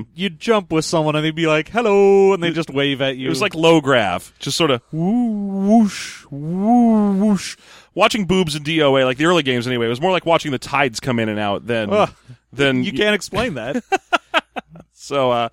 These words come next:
Speaker 2: I played, uh, the very first D O A a little bit because I was into super fi-, I was in the arcade games, hanging around, doing a lot of fighting games at the time.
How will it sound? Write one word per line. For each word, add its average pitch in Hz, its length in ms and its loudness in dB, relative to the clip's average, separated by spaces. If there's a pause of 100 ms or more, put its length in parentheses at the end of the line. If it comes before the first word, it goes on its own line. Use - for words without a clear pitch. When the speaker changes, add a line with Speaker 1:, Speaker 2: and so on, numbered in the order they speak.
(360)
Speaker 2:
I 180 80 -2
played, 220 360 0
uh, 165 180 2
the 160 100 0
very 160 260 0
first 196 280 -2
D 175 160 -2
O 160 140 4
A 151 80 2
a 151 60 2
little 139 200 -2
bit 131 240 0
because 135 260 -6
I 139 80 0
was 131 120 0
into 135 180 -2
super 139 240 -6
fi-, - 140 -12 (180)
I 143 60 0
was 151 140 2
in 180 60 -2
the 175 100 0
arcade 147 320 -2
games, 131 220 -2
hanging 139 200 -4
around, 127 220 0
doing 127 140 -4
a 127 40 -4
lot 120 120 0
of 110 60 -8
fighting 123 340 -2
games 110 280 -4
at 113 60 -8
the 107 60 -6
time. 110 420 -4